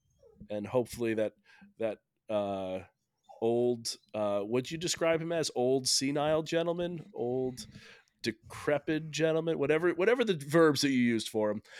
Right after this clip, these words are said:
uh, that, that, uh, hopefully he enjoys the sounds that are, that are coming out now. Um, so where I was going, Mike, was the M G A just came out with their Player of the Year,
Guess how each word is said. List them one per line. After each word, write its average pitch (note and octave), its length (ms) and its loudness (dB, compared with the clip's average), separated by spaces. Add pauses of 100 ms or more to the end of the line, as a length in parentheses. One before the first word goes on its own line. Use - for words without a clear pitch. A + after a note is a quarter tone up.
(260)
uh, A#2 360 10 (1120)
that, A#2 220 -2
that, A#2+ 340 2
uh, A2+ 320 6
hopefully C#3 340 2
he A#2+ 140 2
enjoys G#2 380 -2
the F#2+ 80 -10
sounds F#2+ 360 -4
that F#2 140 -10
are, F2+ 140 -10 (360)
that A2+ 80 0
are A2+ 60 -2
coming G2+ 320 -4
out E2 180 -12
now. E2 180 -16 (800)
Um, B2+ 480 2 (960)
so D#3 160 4
where G3+ 200 8
I G#3+ 80 10
was F3+ 140 8
going, A3+ 300 10
Mike, A2+ 380 2 (500)
was D3+ 840 10 (140)
the C#3+ 720 4 (1120)
M F#3+ 160 8
G F3 240 6
A F#3+ 260 8
just E3 220 2
came D#3+ 240 2
out D3+ 120 2
with D3+ 120 2
their D3 360 6
Player F3 300 8
of F3 60 4
the E3+ 80 4
Year, F#3 320 2